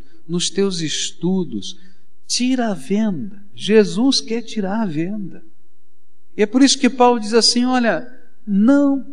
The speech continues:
copia o jeito de viver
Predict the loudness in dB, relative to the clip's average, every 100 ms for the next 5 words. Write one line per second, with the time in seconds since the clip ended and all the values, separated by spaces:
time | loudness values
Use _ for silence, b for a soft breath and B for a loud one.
0 | -8 -2 -2 -2 -10 -6 0 2 2 0
1 | -4 -4 -6 -4 -2 -2 2 4 4 0
2 | -6 -6 -4 -2 -2 -2 0 2 2 -2
3 | -8 -10